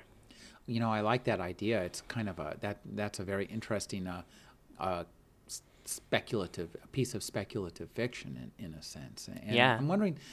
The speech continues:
Speaker 1: how much, uh, genre fiction informs what you write. I mean, the humor, comedy is a genre in a sense, but
Speaker 2: Yeah.
Speaker 1: there are, uh, there are other genres too.
Speaker 2: Yeah, I, well, I think I'm informed a lot by, by guys like Bradbury or Stephen King,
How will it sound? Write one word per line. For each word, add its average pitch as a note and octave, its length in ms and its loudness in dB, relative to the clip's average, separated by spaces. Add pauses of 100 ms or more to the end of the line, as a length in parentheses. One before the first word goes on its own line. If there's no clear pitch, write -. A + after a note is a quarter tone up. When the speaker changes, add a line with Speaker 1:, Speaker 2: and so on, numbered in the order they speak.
(280)
Speaker 1:
how B2+ 300 4
much, A#2 560 0 (300)
uh, F#2 220 0
genre F#2+ 440 2
fiction E2+ 560 -6
informs F#2 540 -2
what F2 220 -6
you F2 60 -4
write. F#2 180 0
I F2 40 0
mean, F#2+ 180 -2
the F#2 80 -2
humor, A2 540 0
comedy A#2+ 500 4
is B2 160 6
a E2 100 0
genre E2 480 -6
in D2 100 -8
a C#2+ 60 -10
sense, F#2+ 420 -4
but - 140 4
Speaker 2:
Yeah. A#2+ 160 10
Speaker 1:
there A#2 100 6
are, D3+ 220 2
uh, D#3 100 4
there D3 160 6
are C#3 60 10
other D#3+ 220 4
genres F2+ 380 -4
too. - 280 -12 (340)
Speaker 2:
Yeah, D#3 220 12
I, A2+ 80 12
well, D3 100 12
I D#3+ 100 12
think F#3 140 6
I'm D#3+ 80 8
informed C3+ 360 8
a A2+ 60 12
lot A2+ 320 12
by, D#2+ 480 10 (100)
by C#2+ 440 4 (400)
guys D#2 320 6
like - 200 2
Bradbury D2+ 600 4
or - 80 -2
Stephen - 400 -2
King, - 400 -4